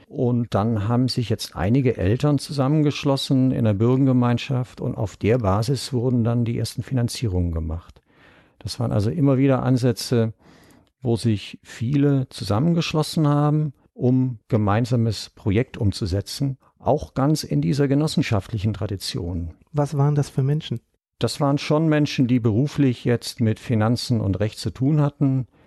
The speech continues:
Speaker 1: Wilhelm Ernst Barkow, ganz maßgeblich als stadtbekannter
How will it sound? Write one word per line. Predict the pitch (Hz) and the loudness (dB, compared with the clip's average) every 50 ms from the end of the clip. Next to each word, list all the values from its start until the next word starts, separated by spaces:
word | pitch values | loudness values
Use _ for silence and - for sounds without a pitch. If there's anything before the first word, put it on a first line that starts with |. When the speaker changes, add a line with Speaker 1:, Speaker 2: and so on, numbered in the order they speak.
| _ _ _ _ | _ _ _ _
Speaker 1:
Wilhelm | 107 104 110 104 110 | 0 2 4 4 2
Ernst | 110 - - 104 98 - - - | 0 0 0 -2 -2 -2 -4 -2
Barkow, | - 98 107 - - 135 131 123 117 - - - - _ | 0 0 0 0 2 0 0 0 0 -4 -12 -20 -20 _
ganz | - 104 101 107 101 - - - - - | -2 0 0 0 0 -2 -6 -8 -6 -2
maßgeblich | 110 98 95 92 101 113 - - - 113 110 110 - 113 110 107 107 104 - - - - - - | 0 2 2 2 2 0 -2 -2 0 0 0 0 0 0 2 2 0 -2 -6 -16 -18 -18 -14 -6
als | - - 95 95 92 - - - - - - | -2 0 0 0 0 -4 -6 -8 -10 -10 -12
stadtbekannter | - - - 107 98 - - 101 - - 95 92 95 - 92 92 92 | -12 -6 -6 -6 -6 -2 -4 -6 -2 0 -2 0 0 0 -2 -4 -6